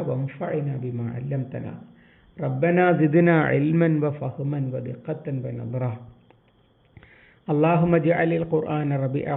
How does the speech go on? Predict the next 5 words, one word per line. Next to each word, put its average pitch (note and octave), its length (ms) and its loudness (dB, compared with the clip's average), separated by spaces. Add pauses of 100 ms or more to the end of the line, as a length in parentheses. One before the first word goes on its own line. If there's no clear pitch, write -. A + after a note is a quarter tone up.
(120)
قلوبنا C#3+ 520 -2 (100)
ونور B2+ 340 -4 (160)
صدورنا B2+ 540 -4 (120)
وجلاء B2+ 520 -6 (160)
حزننا C3 540 -4